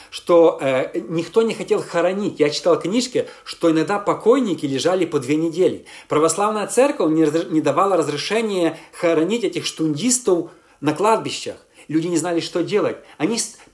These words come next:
первые протестанты в Украине столкнулись с такими неслыханными трудностями, но они были героями. Потом Ивана Он-, Онищенко по-, посадили в тюрьму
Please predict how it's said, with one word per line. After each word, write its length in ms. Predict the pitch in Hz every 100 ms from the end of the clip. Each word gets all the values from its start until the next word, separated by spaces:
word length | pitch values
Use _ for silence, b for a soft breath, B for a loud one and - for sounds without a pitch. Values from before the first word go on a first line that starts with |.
| -
первые 340 | 247 262 226
протестанты 760 | 165 160 - - 220 220 - 160
в 60 | 151
Украине 600 | 151 160 240 247 143 - B
столкнулись 640 | - - 170 180 240 202 -
с 40 |
такими 460 | - 202 - 269 247
неслыханными 800 | 196 185 - 240 247 185 170 151
трудностями, 800 | 151 240 285 226 - 160 123 - B B
но 120 | 151
они 140 | 185
были 220 | 160 165
героями. 540 | 151 160 180 156 110 104 B B
Потом 260 | - 233
Ивана 280 | 202 208 196
Он-, 160 | 185 -
Онищенко 480 | 180 214 208 170 151
по-, 640 | - - 147 143 147 - _ B B
посадили 380 | - 139 160 180
в 80 | 165
тюрьму 400 | - 165 214 240